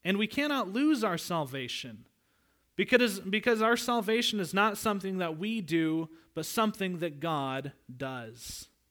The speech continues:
God is the one who saves. All of these links in the golden chain of redemption, and we'll continue looking next week, are things that God does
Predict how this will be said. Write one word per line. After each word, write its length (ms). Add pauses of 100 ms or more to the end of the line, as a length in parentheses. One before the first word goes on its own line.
(560)
God 260
is 120
the 100
one 140
who 100
saves. 840 (920)
All 360
of 160
these 340
links 420
in 120
the 60
golden 420
chain 520 (160)
of 140
redemption, 720 (200)
and 120
we'll 80
continue 400
looking 340
next 300
week, 340 (240)
are 140
things 420
that 320
God 500
does 720